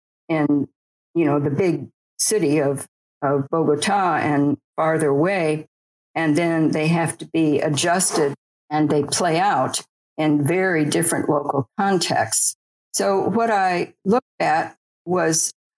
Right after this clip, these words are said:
how, um, these activists in, in Mitu, the capital, were finding out about how best to represent their culture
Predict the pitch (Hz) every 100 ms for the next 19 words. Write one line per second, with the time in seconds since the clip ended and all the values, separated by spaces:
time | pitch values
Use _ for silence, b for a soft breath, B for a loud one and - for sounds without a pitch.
0 | - 196 196 185 170 170 - - 160 156
1 | 147 160 185 175 160 - 185 214 214 170
2 | 147 147 147 - - 165 156 156 151 -
3 | _ _ _ 165 156 147 - 165 156 -
4 | 254 196 175 175 - _ _ _ 170 -
5 | 233 254 - 147 143 151 - _ _ _
6 | 190 180 175 - 226 226 202 170 180 202
7 | 185 - 156 170 165 175 190 180 147 214
8 | 214 202 - - _ _ _ _ _ -
9 | 175 190 190 175 160 - 196 190 - -
10 | _ 185 185 185 - 202 214 - 147 131
11 | 139